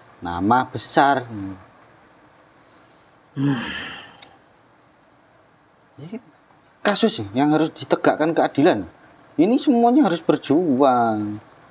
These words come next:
Speaker 1: Yang berantas kroco-kroco kayak kamu ini.
Speaker 2: Oke, oke.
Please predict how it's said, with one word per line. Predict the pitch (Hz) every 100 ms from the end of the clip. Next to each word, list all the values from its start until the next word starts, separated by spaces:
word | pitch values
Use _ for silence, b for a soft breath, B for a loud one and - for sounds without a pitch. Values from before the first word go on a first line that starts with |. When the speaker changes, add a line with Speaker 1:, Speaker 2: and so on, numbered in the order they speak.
| _ _ _ _ _ -
Speaker 1:
Yang | 101 107 107
berantas | 117 127 151 156
kroco-kroco | - 160 160 165 160 170
kayak | 165 151
kamu | 170 175 170
ini. | 120 92 _ - _ _ _ - - - - - - - - - - - - B B B B B _ _ _ _ _ _
Speaker 2:
Oke, | - - - - 127 277
oke. | - - 147